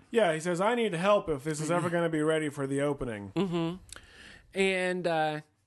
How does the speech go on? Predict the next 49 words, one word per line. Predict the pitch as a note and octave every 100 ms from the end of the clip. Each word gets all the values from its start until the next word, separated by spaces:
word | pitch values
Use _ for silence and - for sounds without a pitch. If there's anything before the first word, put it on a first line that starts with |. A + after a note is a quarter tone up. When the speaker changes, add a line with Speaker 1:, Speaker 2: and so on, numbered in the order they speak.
| _ -
Speaker 2:
and | F3 F3
we're | F3
like, | E3+ E3 - _
"Dude, | A#3+ A3+ A2+
no, | F#3 F#3 G#3 G#3+ B3 D#4+ E4 -
like, | G3 F#3+ -
I'm | G3+ B3+
gonna | C4+ - - - _ _
take | A3+ G#3+
care | A3+ A3
of, | F3+
like, | E3+ D3+
Walter | D#3+ G#3 A3 F3
and | D3+ D3
Sam." | - D3+ D#3+ E3
And | D3+
he's | E3 E3 D3+
like, | D3 C#3 - - - - _
pulls | G3+ G3+
a | F#3+
gun | D3 C#3 C#3 D#3
on | A3 B3
us. | C4+ C#4 - B3+
<laughs> | - - -
Speaker 1:
Yeah. | C#3+ G2 - A#3 - - -
Yeah, | C#3+ G#2 D#3
this | D#3
is | F3 D#3
definitely | C#3 F#3 F#3 G3 F#3+
the | F3
crazy | - E3+ C#3 A#2
one. | G2+ F2+ E2 -
Speaker 2:
He | C#4
pulls | - C#4+ D#4
a | D4+
gun | G#3+ A3+
on | A#3 G3
us | F3 E3
and | F3+ F#3+
he | G3+
says, | G3+ G3+ G3
"How | B3+
about | C4 C4 A3
now? | A3+ A3+ D#3+
How | F#3
do | G#3+
you |
feel | G#3+ A#3+ A3+
now, | G#3 G#3+ C3+